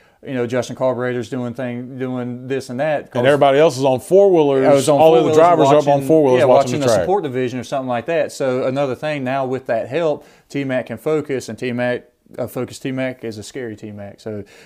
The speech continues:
Speaker 1: we'll see what happens there. Uh, my dark horse, uh, for the Outlaw Late Models is gonna be, uh, Ricky Weiss,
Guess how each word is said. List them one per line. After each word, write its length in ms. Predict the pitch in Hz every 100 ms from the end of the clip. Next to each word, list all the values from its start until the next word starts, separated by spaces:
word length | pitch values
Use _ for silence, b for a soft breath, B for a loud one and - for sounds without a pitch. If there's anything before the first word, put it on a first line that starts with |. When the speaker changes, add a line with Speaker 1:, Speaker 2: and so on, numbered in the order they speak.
| b
Speaker 1:
we'll 140 | 120
see 120 | -
what 120 | 120 113
happens 240 | 113 110
there. 260 | 120 113 - b b b
Uh, 320 | 127 120 120
my 160 | 127 165
dark 240 | 175 165
horse, 380 | 165 160 151 - - -
uh, 640 | 135 127 120 117 117 110
for 240 | - 127
the 200 | 117 120
Outlaw 260 | 127 123 123
Late 240 | 120 127
Models 340 | 127 123 123 117
is 140 | 113
gonna 240 | 135 127 117
be, 260 | 127 120
uh, 120 | 117
Ricky 260 | 117 143 143
Weiss, 440 | 123 113 104 -